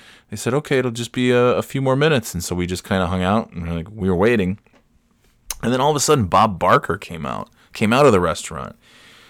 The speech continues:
And we were, the, the restaurant was attached to a mall, so we were kind of standing out in the mall outside of the restaurant. So there's a familiarity because there's a restaurant at the Boston Prudential Center called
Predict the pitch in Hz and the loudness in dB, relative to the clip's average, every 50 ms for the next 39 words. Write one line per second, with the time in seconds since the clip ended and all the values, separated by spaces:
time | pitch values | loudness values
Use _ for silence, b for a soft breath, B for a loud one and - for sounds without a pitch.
0 | B B B - 113 104 104 104 98 101 107 90 117 110 113 101 110 110 104 110 | B B B -2 2 4 6 6 6 6 4 4 4 2 2 2 2 2 2 4
1 | 120 143 - - 135 117 95 95 87 90 82 - 104 98 98 - - - - 101 | 2 2 2 2 2 2 2 0 -2 -2 -2 0 0 0 0 0 -2 -2 0 0
2 | 80 82 85 90 87 78 80 - - - 85 85 90 87 - - 95 90 92 85 | 0 2 2 2 2 0 0 -4 -8 -6 -4 -4 -4 -4 -2 -2 0 0 0 -2
3 | - - - - 95 90 90 90 85 85 85 82 - - 85 80 80 80 82 85 | -2 -6 -4 -2 0 0 0 0 0 0 -2 -2 -4 -6 -8 -6 -4 -2 0 0
4 | 90 90 76 82 85 - - 82 78 78 78 80 78 78 78 - - - 98 98 | 0 0 0 -2 -4 -4 -4 -4 -4 -4 -4 -4 -4 -4 -4 -4 -4 -2 0 0
5 | 98 98 - - b b b b b b b b b b b b b b b b | 0 0 -2 -6 b b b b b b b b b b b b b b b b
6 | - - 131 127 127 117 117 - - 143 143 151 160 165 160 139 120 120 117 110 | -10 -4 0 2 2 2 2 2 0 2 2 2 4 4 4 4 6 6 6 4
7 | 98 87 87 - - 95 85 87 92 90 85 85 85 87 95 92 - - - 92 | 2 0 -2 -4 -4 -6 -4 -2 -2 -2 -2 -2 2 4 4 4 2 0 -2 -2
8 | 90 90 87 85 82 87 85 82 82 82 85 87 87 87 82 - - 90 82 78 | -2 0 -2 -2 -4 -4 -4 -4 -4 -4 -2 0 0 0 0 0 -4 -6 -6 -4
9 | 85 82 85 87 85 - 90 82 - - - 87 82 82 80 82 - - 87 85 | -4 -4 -4 -4 -4 -4 -6 -6 -4 -4 -4 -4 -4 -4 -6 -8 -8 -8 -8 -8
10 | 85 | -6